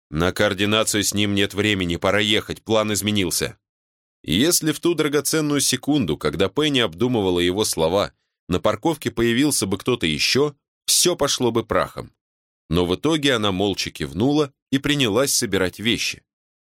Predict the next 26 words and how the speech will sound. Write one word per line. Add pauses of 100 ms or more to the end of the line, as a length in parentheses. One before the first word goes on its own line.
(180)
Не
сводя
дула
пистолета
с
туристов, (360)
Кин
протянул
ей
ключ. (680)
"Ну
и
что
мне
с
ним
делать?" (720)
"Вставь
в
гнездо
сбоку
от
рулевого
колеса, (260)
затем
поверни".